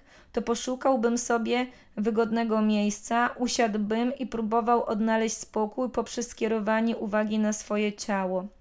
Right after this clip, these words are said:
Starałbym się odczuć fizyczną stabilność, wsłuchać w nią i przez to wejść na głębszy poziom spokoju. Czuję spokój i jednocześnie pozwalam sobie poczuć lęk.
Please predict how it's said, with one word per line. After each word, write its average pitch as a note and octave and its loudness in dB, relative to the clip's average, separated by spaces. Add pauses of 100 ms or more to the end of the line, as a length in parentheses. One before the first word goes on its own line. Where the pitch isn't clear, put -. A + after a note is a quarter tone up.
(460)
Starałbym B3 4
się - -2
odczuć - -4
fizyczną A3+ -2
stabilność, G3 -4
wsłuchać G3 -2
w G3 -4
nią G#3 0 (380)
i A#3 -2
przez - 0
to A#3+ 2
wejść A3+ 0
na A3 0
głębszy A#3+ 0
poziom A3 0
spokoju. G3 -2 (760)
Czuję A3+ -2
spokój G#3 -4
i A3 -4
jednocześnie G#3 -4
pozwalam G#3 0
sobie G3+ -4
poczuć G3+ -10
lęk. G3 -4